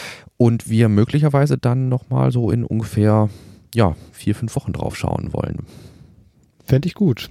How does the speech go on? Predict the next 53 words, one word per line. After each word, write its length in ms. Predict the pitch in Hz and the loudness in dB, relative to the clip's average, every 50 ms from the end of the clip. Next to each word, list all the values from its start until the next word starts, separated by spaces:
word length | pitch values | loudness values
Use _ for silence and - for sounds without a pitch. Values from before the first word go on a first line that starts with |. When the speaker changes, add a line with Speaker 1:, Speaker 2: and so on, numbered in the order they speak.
| - - - | -20 -10 -2
Speaker 2:
und 200 | - 139 135 - | 0 0 2 2
auch 180 | - 123 117 120 | 0 0 2 0
wichtig, 380 | 143 - - - 107 95 - | -2 -2 -2 -2 -4 -2 -2
ja. 240 | - 110 104 101 98 92 87 _ | -4 -4 -2 -4 -6 -8 -12 _
Du 140 | - 120 113 | -12 -8 -4
sagtest, 380 | 104 117 117 110 - 117 - - | -2 -2 -2 0 -2 -4 -2 -2
es 180 | 113 104 - - | -4 -4 -4 -6
ist, 240 | 117 110 - - | -8 -8 -6 -4
äh, 320 | - 117 110 113 113 117 120 | -2 0 2 2 2 2 2
ist 140 | 143 - - | 2 2 2
zu 80 | - 151 | 2 2
erwarten, 420 | 135 120 113 113 123 - 143 139 | 4 4 4 4 2 2 0 -2
dass, 220 | 127 123 - - | -2 -2 0 0
äh, 340 | 127 123 117 117 117 117 120 | 0 2 2 2 2 2 2
jetzt 220 | 127 117 - - 117 | 0 -2 -2 -2 -2
wesentlich 340 | 117 120 123 117 110 107 | -2 -2 -2 -4 -6 -6
schneller 280 | - - 117 117 120 107 | -4 -4 -2 0 0 0
was 140 | 107 101 - | 0 -2 -2
passiert 420 | - 117 - - 123 120 127 - - _ _ - - - - - - - - - - | -2 -2 -2 0 2 0 0 0 -4 _ _ -20 -20 -20 -20 -20 -20 -20 -14 -6 -2
als 220 | 131 113 104 - | -2 -2 0 -2
so 100 | - 117 | -4 -2
die 100 | 107 110 | -2 0
letzten 340 | 104 107 104 - - - 110 | -2 -2 -4 -4 -6 -4 -2
Wochen, 300 | 104 104 98 98 95 - - - - - - | -2 -2 -2 -4 -8 -10 -12 -14 -14 -12 -8
Speaker 1:
Ja, 120 | 80 73 | -6 -2
und 160 | 69 69 - - | 0 0 0 0
ich 60 | 95 | -2
Speaker 2:
Monate. 180 | 98 - - - _ _ - | -4 -8 -10 -12 _ _ -4
Speaker 1:
denke, 240 | - 85 87 90 110 | -2 0 0 2 0
dann 300 | - 85 82 87 90 - | 0 2 0 0 2 2
werden 220 | 87 85 82 90 85 | 2 2 2 2 2
wir 60 | 82 | 2
ja 120 | 80 80 | 2 2
auch 100 | - 95 | 2 0
nochmal 400 | 92 85 82 80 80 80 80 80 | 0 0 0 2 2 2 2 2
genauere 460 | - 80 73 73 73 82 85 80 76 | 0 0 0 2 2 4 4 2 2
Informationen 640 | - - - 78 73 73 69 - - 80 78 76 80 | 0 -2 -2 -2 -2 -2 -2 -2 0 0 0 0 0
haben, 240 | 80 76 76 - 80 - | 0 0 0 0 -2 -4
ob 160 | - 90 - | -4 -4 -2
da 100 | - 78 | -2 0
dann 140 | - 69 73 | 0 2 0
jetzt 120 | 73 71 - | 0 0 0
in 100 | 71 71 | 0 -2
der 80 | 73 - | -2 -4
Zwischenzeit 500 | - - - 82 - - 71 71 - - | -6 -10 -10 -6 -2 0 0 0 2 2
schon 80 | - | 0
mal 120 | 73 73 73 | 0 0 0
wieder 120 | - 73 | 0 -2
Pfähle 360 | - - - 87 87 85 85 | -2 0 2 2 2 2 2
gesetzt 380 | 82 82 76 - 71 - - - | 0 0 -2 -2 -4 -4 -6 -2
werden 420 | - 73 73 71 76 71 71 73 - _ _ _ _ _ _ _ _ | 0 0 0 0 0 -2 -2 -4 -8 _ _ _ _ _ _ _ _
durften 440 | - - - 123 117 117 120 127 | 2 2 2 2 0 -2 -2 -4
Speaker 2:
Mhm. 40 | 65 | -4